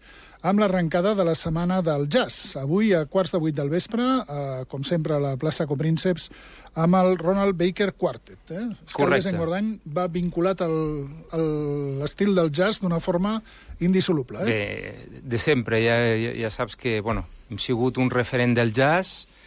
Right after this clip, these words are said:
Speaker 2: hem volgut rellançar-ho, eh, n-, no ha estat possible, diria jo, perquè, bueno, vam fer una primera, un-, una rellançada l'any passat,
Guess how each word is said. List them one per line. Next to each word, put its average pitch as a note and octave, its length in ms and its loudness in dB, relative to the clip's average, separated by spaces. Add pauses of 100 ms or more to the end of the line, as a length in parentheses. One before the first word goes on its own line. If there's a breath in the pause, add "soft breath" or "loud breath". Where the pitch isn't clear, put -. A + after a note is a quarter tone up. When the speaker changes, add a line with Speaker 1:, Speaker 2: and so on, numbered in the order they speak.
(340 loud breath)
Speaker 2:
hem C#3 220 -2
volgut B2+ 540 0
rellançar-ho, D#3+ 1120 0
eh, A#2 400 -8 (220)
n-, B2 300 -8
no C3+ 160 0
ha D3 40 4
estat C#3 320 -2
possible, C3+ 460 0
diria A#2 340 -4
jo, C3+ 220 -2
perquè, A2 340 -6
bueno, A2+ 220 -6 (320 loud breath)
vam A#2 200 0
fer B2 140 -6
una A#2+ 160 -2
primera, G#2+ 960 -2 (1200 loud breath)
un-, D#3+ 280 0
una D3 240 4
rellançada C3 600 2
l'any A#2+ 200 0
passat, E3+ 680 0